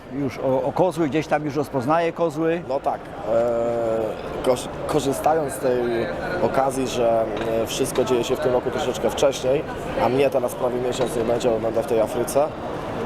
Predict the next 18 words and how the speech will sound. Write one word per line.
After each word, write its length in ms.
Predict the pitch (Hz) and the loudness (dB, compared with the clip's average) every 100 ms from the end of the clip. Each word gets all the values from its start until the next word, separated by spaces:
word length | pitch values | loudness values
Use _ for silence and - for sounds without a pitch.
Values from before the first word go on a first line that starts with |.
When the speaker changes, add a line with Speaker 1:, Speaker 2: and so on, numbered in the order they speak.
| - | 0
Speaker 2:
no 80 | 117 | 2
to 80 | 135 | 2
trzeba 240 | - 139 | 2 -2
się 160 | 131 131 | 0 0
przygotowywać 600 | - 131 131 131 131 127 | -2 -2 2 2 2 0
do 80 | 123 | -2
sezonu 420 | 123 117 127 127 127 113 120 | -2 0 0 2 -2 -2 -4
troszeczkę 320 | 113 - 127 | -4 0 2
nietypowo, 640 | 127 127 - 117 131 160 - - - - - - - - 117 | 2 2 2 2 4 0 -2 -12 -12 -10 -10 -8 -6 -2 2
bo 200 | 127 117 - - - - 120 117 | 4 2 -4 -6 -6 -4 -2 2
zawczasu, 580 | 120 123 - 123 120 - 165 - - - - - | 2 2 2 2 2 0 -2 -2 -6 -8 -6 -2
później 240 | 127 127 | 0 2
przed 160 | 113 123 | 2 0
sezonem 480 | - 117 127 123 120 120 - | 0 2 2 2 0 0 -4
przylecę, 480 | - - 127 120 127 | -4 0 2 2 0
tam 200 | 117 110 | 0 -2
chyba 140 | 104 110 | -2 -2
tydzień, 340 | 127 117 123 | 0 2 2